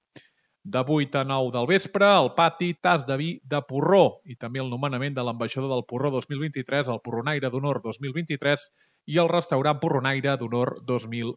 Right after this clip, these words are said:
vint-i-tres. A dos quarts de deu de la nit, al camí dels Molls a l'estació, a l'esplanada darrere de l'estació de trens,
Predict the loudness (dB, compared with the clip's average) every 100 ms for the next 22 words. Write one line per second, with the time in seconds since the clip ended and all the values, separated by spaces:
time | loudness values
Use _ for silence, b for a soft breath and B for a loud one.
0 | -10 -12 -10 -4 2 4 4 -2 -8 -14
1 | -20 B B B 0 4 4 4 2 2
2 | 2 2 0 -2 -2 -2 -2 -4 -4 -4
3 | -6 -2 -2 0 0 0 0 -2 2 2
4 | 4 2 -2 -2 0 0 0 0 -2 -2
5 | -4 -6 -2 2 2 2 2 0 -6